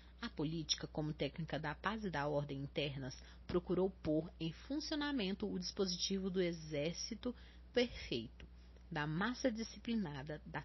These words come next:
tropa doce, dócil e útil, do regimento no acampamento e no campus, na manobra e no exercício. Nos grandes estados do século dezoito,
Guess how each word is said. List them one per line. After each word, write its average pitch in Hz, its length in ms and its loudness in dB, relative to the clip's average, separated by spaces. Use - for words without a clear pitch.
tropa 214 400 2
doce, 165 640 -2
dócil 160 520 0
e 214 100 0
útil, 147 400 -4
do 170 80 0
regimento 175 720 2
no 226 120 2
acampamento 170 720 -2
e 190 40 -2
no 196 80 -2
campus, - 680 -8
na 156 120 0
manobra 147 600 -2
e 208 80 2
no 208 80 2
exercício. - 720 -2
Nos 185 160 0
grandes 233 600 2
estados 180 680 4
do 156 80 -2
século 151 400 -4
dezoito, 147 500 -2